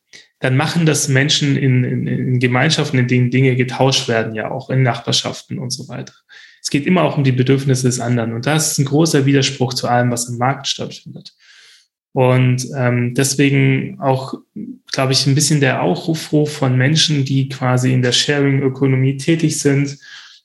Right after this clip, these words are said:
ähm, drüber nachzudenken, zu sagen, „Vielleicht macht es nicht Sinn, dieses Geschäftsmodell auch gemeinschaftsbasiert aufzubauen.“ Ähm, man muss da nicht auf Geld verzichten als Anbieter und man hat vielleicht, äh,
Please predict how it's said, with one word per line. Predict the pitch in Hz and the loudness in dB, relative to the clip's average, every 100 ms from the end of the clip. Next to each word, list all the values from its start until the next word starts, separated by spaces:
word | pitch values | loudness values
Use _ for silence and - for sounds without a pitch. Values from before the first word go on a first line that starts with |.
| - | -6
ähm, | 160 127 127 127 | 0 2 2 2
drüber | 127 139 135 | 2 2 2
nachzudenken, | 139 147 - 143 139 143 | 0 -2 -2 0 2 0
zu | 131 | 0
sagen, | 131 131 131 127 | 0 2 2 0
„Vielleicht | 151 160 160 | 0 0 2
macht | 160 156 | 0 2
es | 160 151 | 0 0
nicht | 139 | -2
Sinn, | - 156 | 0 0
dieses | 151 131 | 0 -2
Geschäftsmodell | - 127 139 - 143 131 | 0 0 -2 -2 0 2
auch | 131 127 | 2 0
gemeinschaftsbasiert | 131 143 160 117 - 113 113 110 107 | 0 2 0 -2 -4 -4 -2 -4 -4
aufzubauen.“ | 110 - - 117 117 151 - _ _ _ _ _ _ _ _ _ | -8 -10 -10 -4 0 -2 -4 _ _ _ _ _ _ _ _ _
Ähm, | 123 120 123 123 127 127 - - _ _ - _ | 0 2 2 2 -2 -8 -14 -16 _ _ -20 _
man | - 131 | 0 2
muss | 165 165 | 2 2
da | 151 | 0
nicht | 151 196 | 2 2
auf | 196 | 0
Geld | - 160 185 | 0 -2 -2
verzichten | 127 127 120 113 - | -4 -4 -4 -2 -2
als | 107 104 - | -4 -6 -8
Anbieter | 120 120 127 143 160 196 - | -4 0 2 2 2 0 0
und | 135 131 | 0 0
man | 127 127 | 2 2
hat | 139 - | 0 -2
vielleicht, | 147 135 135 131 - | 0 2 2 -2 -4
äh, | 143 131 131 131 | 0 2 2 0